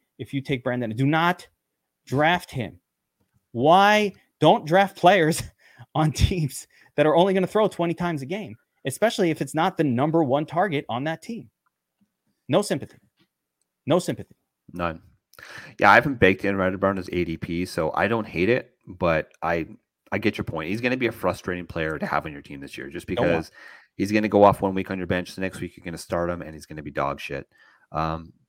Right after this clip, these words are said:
Speaker 1: You
Speaker 2: love
Speaker 1: know
Speaker 2: you,
Speaker 1: what?
Speaker 2: Brandon Ayuk, but it's gonna be
Speaker 1: He
Speaker 2: too
Speaker 1: won't be a fr-,
Speaker 2: inconsistent.
Speaker 1: he won't be a frustrating player on my team.
Speaker 2: No.
Speaker 1: He won't
Speaker 2: And
Speaker 1: be, no.
Speaker 2: sometimes that's what it's about, right? I mean, it's also about roster construction, who you're drafting around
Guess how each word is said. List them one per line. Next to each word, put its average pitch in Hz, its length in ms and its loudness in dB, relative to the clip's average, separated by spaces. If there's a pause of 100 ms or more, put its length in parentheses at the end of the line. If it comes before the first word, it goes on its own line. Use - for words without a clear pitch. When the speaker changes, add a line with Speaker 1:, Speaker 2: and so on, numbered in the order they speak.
(220)
Speaker 1:
You - 80 2
Speaker 2:
love 95 60 4
Speaker 1:
know - 20 4
Speaker 2:
you, - 0 -
Speaker 1:
what? 87 80 2
Speaker 2:
Brandon 90 240 2
Ayuk, 87 320 -2
but - 320 -4
it's - 80 -20
gonna 90 160 -6
be 85 80 -2
Speaker 1:
He 143 40 2
Speaker 2:
too 160 40 4
Speaker 1:
won't 190 120 2
be 190 100 -2
a - 20 0
fr-, 147 60 -2
Speaker 2:
inconsistent. - 240 -10
Speaker 1:
he 151 80 0
won't 190 160 2
be 180 120 2
a 147 40 -2
frustrating 151 520 -4
player 139 260 -2
on 98 120 -4
my 135 160 -6
team. 98 260 -16 (800)
Speaker 2:
No. 78 240 -8 (360)
Speaker 1:
He 120 80 -8
won't 117 160 -4
Speaker 2:
And 120 40 -2
Speaker 1:
be, 117 60 0
no. 254 60 4
Speaker 2:
sometimes - 260 -2
that's - 140 -4
what 95 120 -6
it's 90 80 -12
about, 92 280 -2
right? 85 280 -8
I - 20 -10
mean, 104 180 -8
it's 104 140 -8
also - 200 -10
about 143 140 -4
roster 80 360 -4
construction, 78 720 -10
who 127 160 -2
you're 143 120 2
drafting 92 500 -4
around 78 520 -4